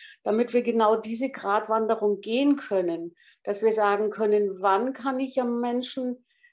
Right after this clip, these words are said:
äh, die Gelegenheit anbieten, ihn homöopathisch zu begleiten und zu einer Selbstheilung zu führen? Und wann muss ich auch mal zu jemandem sagen, ähm, das ist jetzt hier ein Stadium einer Erkrankung,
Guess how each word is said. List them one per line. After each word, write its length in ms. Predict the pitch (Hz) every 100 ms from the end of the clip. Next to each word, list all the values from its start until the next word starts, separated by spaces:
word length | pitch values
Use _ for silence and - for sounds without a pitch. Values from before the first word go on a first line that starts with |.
| _ _
äh, 400 | 226 226 226 220
die 140 | 226 220
Gelegenheit 680 | 226 226 226 214 233 226
anbieten, 840 | - 214 233 226 220 - 226 220 202
ihn 600 | - 214 214 208 202 - - - 208
homöopathisch 800 | 226 214 214 196 208 208 190 -
zu 140 | 202
begleiten 720 | 202 - 185 165 208 226 285
und 280 | 254 220 226
zu 140 | -
einer 280 | 190 196 190
Selbstheilung 840 | 190 175 190 - 247 262 285 285 285
zu 140 | 285
führen? 680 | - - 269 277 285 320 311 - _ _ _ -
Und 340 | 247 240 196 208
wann 260 | 208 214
muss 220 | 226 254
ich 200 | 277 277
auch 240 | - 240 240
mal 260 | 233 233
zu 140 | - 240
jemandem 440 | 226 220 226 226
sagen, 600 | 220 208 196 202 214 208 -
ähm, 520 | - 202 202 196 196 196
das 200 | 190 233
ist 140 | 233
jetzt 240 | 240 240
hier 160 | - 240
ein 140 | 226
Stadium 560 | 226 - 185 196 233 220
einer 320 | 190 196 190
Erkrankung, 800 | 175 185 - 185 190 202 269 294